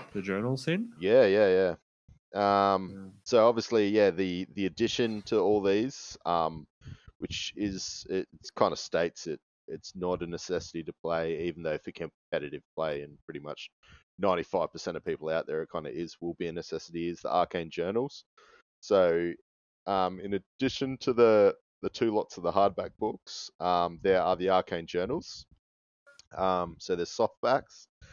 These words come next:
Speaker 2: for each faction that expands, um, in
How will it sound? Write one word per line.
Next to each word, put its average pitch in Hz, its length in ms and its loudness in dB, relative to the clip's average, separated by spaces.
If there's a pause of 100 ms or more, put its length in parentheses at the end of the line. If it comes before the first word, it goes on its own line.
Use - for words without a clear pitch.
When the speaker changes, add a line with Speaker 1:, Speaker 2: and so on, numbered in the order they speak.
(220)
Speaker 2:
for - 120 -6
each 95 340 -6
faction 85 720 -2
that 85 160 0
expands, 87 1040 -6
um, 85 440 -4 (760)
in 87 460 -8